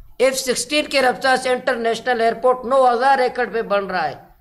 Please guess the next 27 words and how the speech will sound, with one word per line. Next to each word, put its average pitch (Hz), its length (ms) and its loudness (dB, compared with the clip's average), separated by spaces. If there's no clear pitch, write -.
लेकिन 190 360 -8
हॉस्पिटल 269 800 -2
नहीं 202 200 -4
बन 175 160 -4
सक-, - 340 -18
कछुए 302 360 0
की 311 160 -2
रफ्तार 262 440 0
में 254 120 2
भी 247 80 0
हॉस्पिटल 226 500 -2
नहीं 196 180 -6
बन 170 160 -8
रहा 135 200 -14
है, - 100 -20
कछुए 302 320 0
की 294 140 -4
रफ्तार 269 420 0
में 247 120 -4
भी 247 80 -6
कोई 262 140 -10
तालीमी 233 440 0
इदारा 208 340 2
नहीं 196 180 -2
बन 175 180 -6
रहा 147 140 -10
है। - 140 -14